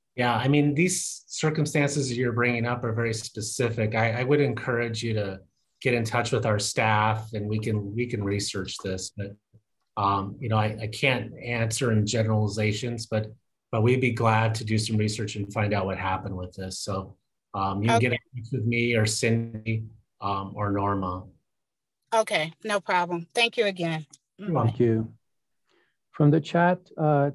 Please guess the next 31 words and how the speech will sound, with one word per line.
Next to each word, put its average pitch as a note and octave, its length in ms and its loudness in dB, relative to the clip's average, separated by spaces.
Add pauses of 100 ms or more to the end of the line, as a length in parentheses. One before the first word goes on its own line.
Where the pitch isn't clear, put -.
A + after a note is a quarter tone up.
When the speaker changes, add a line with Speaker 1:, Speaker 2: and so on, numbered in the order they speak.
(100)
Speaker 3:
Terry, D#3 500 0
uh, C#3 300 -2
and, B2+ 180 -4 (180)
and C3+ 180 -2
staff, D3 320 4 (440)
uh, C#3 180 2
question, C3+ 460 -2
is C#3 160 0
there F3+ 160 2
any F3+ 240 4
place C3+ 420 -4
where B2+ 100 -2
we B2+ 120 -2
can B2+ 240 -2
find B2 300 0
out A#2 220 0 (180)
about A2+ 280 -2
upcoming C3+ 520 0
construction A2+ 920 -4 (920)
or C#3+ 200 6
availability A#2+ 880 2 (400)
for A2+ 300 2
Section C#3 840 0
forty-two C3+ 600 -2
buildings G#2 560 -4 (880)
that A2+ 140 0
may B2 180 6
accept A#2+ 440 -2 (340)
Section A2+ 480 -2
eight G#2 240 0
vouchers? G#2 560 -6